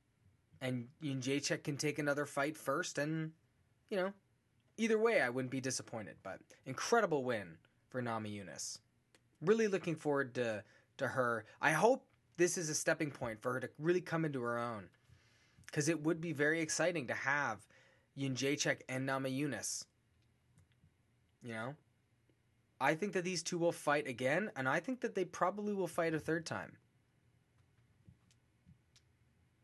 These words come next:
Meanwhile, T J, <laughs> T J Dillashaw, Ill Dil Killashaw,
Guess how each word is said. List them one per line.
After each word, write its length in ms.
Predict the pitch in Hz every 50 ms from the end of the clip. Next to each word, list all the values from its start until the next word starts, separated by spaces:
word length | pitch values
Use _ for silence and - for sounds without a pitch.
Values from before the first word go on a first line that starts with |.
| _ _ _ _ _ _ _ _ _ _ _ _ _ _ _ - _ _ _ _ _ _ _ _ _ _ _ _ _ _ _ _ _ _ _ _ _ _ _ _ -
Meanwhile, 340 | 143 202 226 202 170 - - - - _ _ _ _ _ _ _
T 220 | - 247 269 269
J, 260 | - - 233 233 202 175 160
<laughs> 40 |
T 260 | 139 - - 277 285 277
J 320 | - - - 277 277 262
Dillashaw, 760 | 196 180 233 240 233 220 180 135 - 170 135 117 110 101 101 - _ _ _ _ _ _ _ - _ _ _ _ _ _ _ _ _
Ill 300 | - 220 233 240 254 254
Dil 320 | 202 196 240 240 240 247 233
Killashaw, 800 | - - 262 247 233 220 196 - - 185 151 127 117 107 95